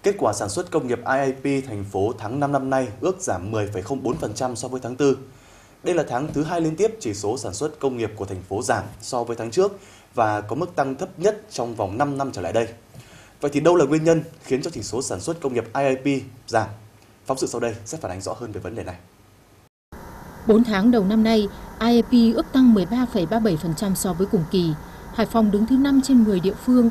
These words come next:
Speaker 2: có chỉ số I I P cao nhất cả nước. Mặc dù chỉ số I I P thành phố tháng tư tăng mười bốn phẩy mười tám phần trăm so với cùng kỳ,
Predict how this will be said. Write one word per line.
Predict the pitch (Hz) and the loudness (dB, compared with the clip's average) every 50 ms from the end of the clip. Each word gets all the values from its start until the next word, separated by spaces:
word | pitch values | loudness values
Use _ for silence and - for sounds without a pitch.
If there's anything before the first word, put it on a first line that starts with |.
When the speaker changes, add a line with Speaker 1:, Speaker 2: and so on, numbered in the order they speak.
| 220 | 2
Speaker 2:
có | - 180 220 | 2 -2 -2
chỉ | - - 208 | 0 0 -2
số | 156 - - 170 - - - | -2 0 0 0 -2 0 -2
I | 214 196 190 185 - | -2 -2 -2 0 0
I | 226 196 | 0 0
P | 190 - | 0 0
cao | 196 170 | 0 2
nhất | 175 240 247 - | 2 2 0 0
cả | - 160 156 170 | -2 0 2 2
nước. | 214 254 262 - - - - - - - - - - - - - - - - - - - | 2 2 0 -2 -12 -16 -16 -16 -16 -16 -16 -16 -16 -16 -18 -16 -16 -16 -16 -10 0 4
Mặc | 262 254 | 4 4
dù | 247 269 247 226 220 | 6 6 4 4 4
chỉ | 208 - 214 | 4 2 -2
số | 160 - - 185 185 - | -2 2 2 2 2 2
I | - 240 | 2 2
I | 240 233 - - 240 233 | 2 2 2 4 2 2
P | 226 208 | 4 2
thành | 185 156 - | -2 -2 0
phố | - 180 185 220 | 0 0 0 0
tháng | - 208 226 | 0 0 -2
tư | 226 - 277 269 254 240 - | 0 2 4 4 4 4 4
tăng | - 240 240 220 214 | 2 4 4 6 6
mười | 202 180 165 | 4 2 2
bốn | 175 180 220 | 2 2 2
phẩy | 233 - 262 190 165 | 2 2 0 0 0
mười | 160 165 | 0 -2
tám | - 165 160 185 | -2 -2 -4 -2
phần | - 214 185 | 0 -2 -2
trăm | - - 202 196 190 | 0 -2 -2 -2 -2
so | - - 196 | 0 -2 -2
với | 165 202 220 | 0 0 0
cùng | - 233 185 151 - | 2 2 0 2 2
kỳ, | 202 180 170 160 | 2 2 2 2